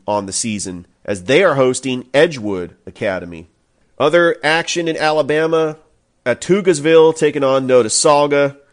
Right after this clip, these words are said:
and now the game that I will be calling along with Corey Bank tonight, Prattville taking on Smith Station. I will have Corey Bank on the show later, and we will preview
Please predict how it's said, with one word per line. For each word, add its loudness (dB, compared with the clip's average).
and 6
now 4
the -2
game 0
that -2
I -2
will 0
be -4
calling 0
along 0
with -6
Corey -2
Bank -4
tonight, -4
Prattville 0
taking -6
on -6
Smith -8
Station. -6
I -2
will 2
have 0
Corey -2
Bank -2
on -2
the -4
show 2
later, 0
and -8
we -6
will -4
preview -2